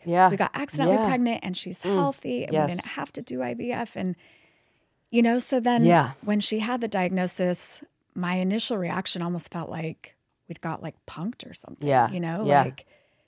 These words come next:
Speaker 2: it was just so weird. And, and I'm not someone who had ever had feelings of, like, anger toward God or, like,
Speaker 1: Mm-hmm.
Speaker 2: frustration toward God per se, you know? Um,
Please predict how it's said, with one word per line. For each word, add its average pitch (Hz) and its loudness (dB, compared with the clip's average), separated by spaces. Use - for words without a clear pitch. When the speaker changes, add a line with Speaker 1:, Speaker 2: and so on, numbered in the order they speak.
Speaker 2:
it 208 -4
was 220 -2
just 277 -2
so 240 -4
weird. 196 0
And, 170 -4
and 190 0
I'm 196 2
not 202 -2
someone 202 0
who 196 0
had 175 -2
ever 180 -2
had 170 -4
feelings 175 -6
of, 170 -8
like, 151 -6
anger 196 -4
toward - -10
God 185 -4
or, 160 -10
like, 135 -2
Speaker 1:
Mm-hmm. 131 -8
Speaker 2:
frustration 208 -4
toward 202 -8
God 185 -2
per 196 -8
se, 180 -2
you 180 -2
know? 180 -2
Um, 175 2